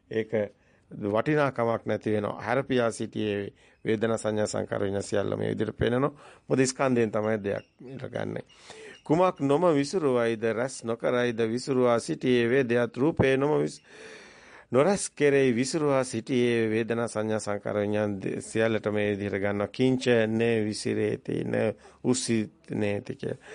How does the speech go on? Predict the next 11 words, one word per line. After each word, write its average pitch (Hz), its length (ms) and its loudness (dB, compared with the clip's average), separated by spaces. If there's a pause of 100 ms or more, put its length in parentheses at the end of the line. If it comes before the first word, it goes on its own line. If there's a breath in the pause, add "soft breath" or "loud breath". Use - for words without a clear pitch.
(280 loud breath)
කුමක් 180 440 2
නි-, 135 440 2
නිවාපියාද, 139 880 2 (220)
නොදල්වාද, 117 760 -2 (180)
නිවාපියා 113 640 -6
සිටියේ 107 460 -10
වේද? - 200 -10 (440 loud breath)
රූපේ 127 640 4 (100)
නොමි-, 113 500 0 (460)
නිවා, 110 420 0 (760 loud breath)
නොදල්වායි, 123 840 4